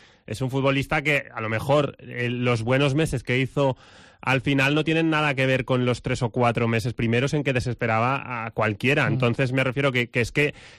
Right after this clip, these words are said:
Speaker 1: incluso es, creo que es el mismo caso que Nico Jackson. Incluso habiéndose quedado Nico Jackson después, a lo mejor lo hubieras vendido peor porque no le
Speaker 2: Claro.
Speaker 1: sale ese tramo final de temporada que le salió. Son jugadores que son un poco irregulares y que hay que aprovechar estos momentos porque,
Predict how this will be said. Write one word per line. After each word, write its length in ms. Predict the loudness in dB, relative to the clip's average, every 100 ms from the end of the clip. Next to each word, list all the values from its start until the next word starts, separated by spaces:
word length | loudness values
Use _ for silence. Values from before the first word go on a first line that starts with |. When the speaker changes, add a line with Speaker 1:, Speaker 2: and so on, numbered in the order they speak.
| _
Speaker 1:
incluso 640 | -2 0 4 4 4 2 0
es, 240 | -2 -12 -16
creo 160 | -6 -4
que 80 |
es 60 | 0
el 80 | 0
mismo 240 | 2 0
caso 300 | 2 0 0
que 240 | 0 0 0
Nico 240 | -2 -2
Jackson. 460 | -2 -4 -2 -2 0
Incluso 360 | 2 2 4
habiéndose 440 | 2 2 0 0 0
quedado 380 | 0 2 2 0
Nico 220 | 0 -2
Jackson 340 | -2 -2 -4
después, 300 | -4 -4 -4
a 80 | -2
lo 80 | -2
mejor 220 | 0 0
lo 80 | 2
hubieras 180 | 2 0
vendido 260 | 0 0
peor 220 | 2 2
porque 240 | 2 0 0
no 160 | 2
le 80 | 2
Speaker 2:
Claro. 200 | 2 2
Speaker 1:
sale 120 | 2 2
ese 180 | 0
tramo 260 | -2 -2 0
final 240 | 0 0
de 100 | 0
temporada 480 | 0 0 2 2 0
que 80 | 0
le 80 | -2
salió. 420 | -2 -2 0 -2 -4 -18 -20 -2
Son 200 | 0 2
jugadores 600 | 2 4 4 2 0 -2
que 120 | -4
son 200 | -2 0
un 100 | 0
poco 220 | 0 0
irregulares 720 | 0 2 2 2 2 2 -2 -10 -20 _
y 160 | -6 -4
que 120 | 0
hay 100 | 0
que 100 | 0
aprovechar 420 | -2 -2 -2 -2
estos 180 | -2 -2
momentos 400 | 0 0 0 -2
porque, 400 | -2 -2 -2 -4